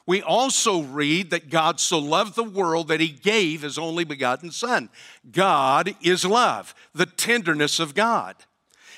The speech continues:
And then you come to what Scripture says repeatedly over and over again, the holiness of God. God is holy.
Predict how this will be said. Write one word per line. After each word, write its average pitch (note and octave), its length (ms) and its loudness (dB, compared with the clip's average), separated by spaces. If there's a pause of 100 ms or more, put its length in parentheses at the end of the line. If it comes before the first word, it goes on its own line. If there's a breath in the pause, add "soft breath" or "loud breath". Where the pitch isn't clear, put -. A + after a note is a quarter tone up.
And F#3+ 180 2
then C4+ 180 2
you B3 140 0
come F3 460 2
to G3 180 -2
what F3 300 -2
Scripture G3+ 520 -2
says E3 380 2
repeatedly D#3 840 -2 (280 loud breath)
over F#3+ 360 0
and E3+ 140 2
over G3 380 0
again, D#3+ 320 0
the F3 100 -2
holiness F#3+ 640 -2
of A2+ 200 -10
God. A2 360 -8 (680 soft breath)
God D#3 240 2
is E3+ 140 0
holy. G3+ 380 -2